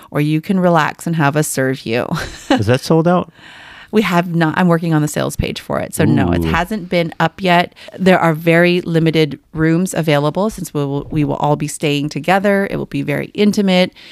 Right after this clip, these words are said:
Speaker 1: It'll be a good time to collaborate, but also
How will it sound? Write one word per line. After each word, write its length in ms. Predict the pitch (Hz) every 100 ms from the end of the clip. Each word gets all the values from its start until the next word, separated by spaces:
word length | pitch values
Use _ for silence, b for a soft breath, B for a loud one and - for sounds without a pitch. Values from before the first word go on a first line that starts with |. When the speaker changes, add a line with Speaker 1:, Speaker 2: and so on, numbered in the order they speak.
| B B
Speaker 1:
It'll 140 | 180
be 80 | 170
a 40 | 156
good 200 | 208 208
time 280 | 208 196
to 80 | 185
collaborate, 720 | 160 170 180 185 190 190 -
but 120 | 175 -
also 580 | 185 196 - 190 170